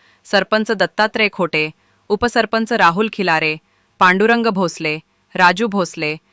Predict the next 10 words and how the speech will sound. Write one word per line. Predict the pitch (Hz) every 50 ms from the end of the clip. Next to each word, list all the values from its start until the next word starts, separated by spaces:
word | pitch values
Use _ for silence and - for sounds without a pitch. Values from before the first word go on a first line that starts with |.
| _ _ _ _
महेश | 185 190 185 196 226 233 208 190
भगत, | 214 185 165 170 160 - - _ _ _ _ _ _ -
समाजसेवक | - 208 196 202 214 233 233 - - 233 220 208 226 -
समीर | - - 190 185 202 220 226 -
शेख | - - 180 156 156 - - _ _ _ _ _
व | 196 190
ग्रामस्थ | 180 185 175 165 175 196 208 - - 233
मदतीसाठी | 208 180 170 170 185 185 214 214 - 190 170 - 185 185
धावून | 170 180 170 156 156 156
आले. | 156 147 147 147 143